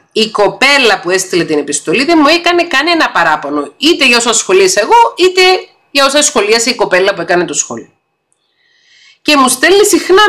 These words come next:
mail η κοπέλα που έστειλε το θέμα και κάτω από την απάντησή της,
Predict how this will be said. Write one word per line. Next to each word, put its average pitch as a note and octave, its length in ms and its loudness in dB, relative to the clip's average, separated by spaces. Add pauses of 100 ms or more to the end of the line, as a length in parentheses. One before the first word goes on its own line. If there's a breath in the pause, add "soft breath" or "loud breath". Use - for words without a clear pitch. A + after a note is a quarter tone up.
mail C4 240 2
η F#3+ 60 -2
κοπέλα F3 420 2
που E3 80 -6
έστειλε D#3+ 340 -2
το D3+ 100 -8
θέμα A#3+ 300 -2
και - 160 -4
κάτω F4 240 -2
από F4+ 120 -4
την D4 180 0
απάντησή F#3 720 -4
της, A#3 480 -2